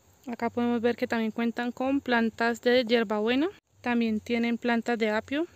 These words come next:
Esta planta que ven acá es conocida como eucalipto monedita. ¿Por qué? Por la forma de sus hojas, que es como redondita. Muy bonito también. Esta planta que ven acá es conocida como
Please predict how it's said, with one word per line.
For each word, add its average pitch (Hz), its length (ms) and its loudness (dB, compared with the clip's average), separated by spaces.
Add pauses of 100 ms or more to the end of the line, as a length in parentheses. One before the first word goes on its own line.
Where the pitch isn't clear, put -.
(640)
Esta 262 240 2
planta 269 320 4
que 262 140 0
ven 233 100 2
acá 233 180 0
es 254 120 -2
conocida 247 400 0
como 294 440 -2
eucalipto 247 680 2
monedita. 247 580 2
¿Por 226 280 -2
qué? 269 160 -6
Por 285 140 2
la 262 100 2
forma 220 400 -2 (580)
de 247 200 6
sus 233 200 -4
hojas, 233 380 -4
que 233 260 -2
es 208 80 -4
como 233 260 0
redondita. 214 640 -6 (800)
Muy 233 140 -2
bonito 233 400 -4
también. 208 320 -6 (1900)
Esta 269 240 2
planta 277 300 2
que 262 80 0
ven 233 80 2
acá 240 180 2
es 269 80 0
conocida 240 340 0
como 285 360 0